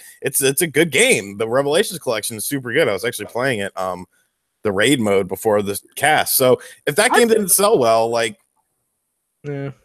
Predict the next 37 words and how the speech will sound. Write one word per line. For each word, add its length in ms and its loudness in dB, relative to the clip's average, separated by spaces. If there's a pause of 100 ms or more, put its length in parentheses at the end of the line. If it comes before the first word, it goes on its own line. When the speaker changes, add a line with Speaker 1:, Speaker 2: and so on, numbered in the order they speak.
(440)
Speaker 2:
Did 100 2
you, 80 4
did 140 2
you 80 6
like 200 4
the 60 0
raid? 120 4
I 60 2
haven't 160 2
tried 180 4
the 80 2
raid 160 2
mode 160 -2
yet 280 0
on 160 -14
the 80 -12
Switch. 500 -8 (240)
Speaker 1:
Oh, 60 2
I 60 4
love 240 -2
it. 120 -2 (460)
Speaker 2:
Yeah, 260 -4 (180)
I, 220 6
I, 340 4
I 40 4
have 200 2
the 80 -4
collection, 400 -2
obviously, 200 -8
but 100 -2
I 40 0
haven't 160 -4
done 160 -6
the 60 -8
raid 240 -6
mode 160 -8
yet. 240 -2